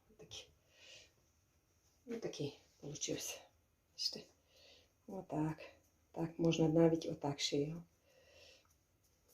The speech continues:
Отак. Такий получився. Я на муку не ставлю його більше, чебуречок, тому що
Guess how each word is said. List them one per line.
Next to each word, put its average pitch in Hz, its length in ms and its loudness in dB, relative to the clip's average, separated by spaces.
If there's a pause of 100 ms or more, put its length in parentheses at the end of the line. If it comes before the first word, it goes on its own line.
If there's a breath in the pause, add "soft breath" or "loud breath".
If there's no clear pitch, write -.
(2250)
Отак. - 400 -6 (420)
Такий - 260 -8
получився. 175 680 -2 (1200 soft breath)
Я 262 180 8
на 254 80 12
муку 220 260 12
не 196 100 12
ставлю 175 440 12
його 202 260 8
більше, 220 840 12
чебуречок, 214 580 8 (280 soft breath)
тому 311 160 4
що 269 420 10